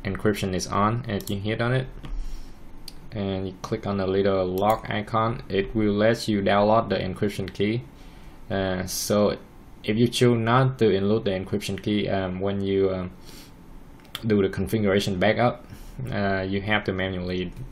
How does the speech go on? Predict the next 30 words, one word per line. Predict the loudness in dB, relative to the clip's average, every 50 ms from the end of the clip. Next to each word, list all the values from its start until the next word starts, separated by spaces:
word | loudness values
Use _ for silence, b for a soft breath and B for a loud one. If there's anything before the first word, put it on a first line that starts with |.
| -16 -18 -20 -14 -6
make | -2 -2 0 0
sure | 0 0 2
that | 2 2 0
you | 0 0
manually | -2 -2 -2 -2 -2 0 0 0 0 0
download | 0 0 2 4 4 2 2 2
the | -2
key. | -6 -6 -6 -4 -2 -2 -2 -4 -6 B B B B B B B B B B -6 -4
Uh, | -2 0 0 0
without | 0 0 0 0 2 2 2 4 4 2
this | 2 0 -2 -4 -10 -12 -8
key, | 0 4 4 6 6 4 2 0 -6 -12 -12
you | -6 -2 0 0 2 2
will | 2 2 2 2
not | 2 0 2 2 4 4 4 4 4
be | 4 4 6
able | 4 4 2 2 -2
to | -2 -4 -4 -4 -2
access, | -2 -2 -2 -2 -4 -6 -6 -6 -6
uh, | -4 -2 0 0 -2 -2 -2
data | -2 0 0 2 2 2 2 2
when | 0 0 -2 -2
you, | -2 -2 -2 0 0 0
uh, | -2 -2 -4 -6 -8 -8 B B B B B -6 -2
move | 0 0 2 0
it | 0 0
to | 0 0
the | 2 0
new | 0 0 0 0
system. | -2 -2 -4 -4 -4 -4 -4 -4 -4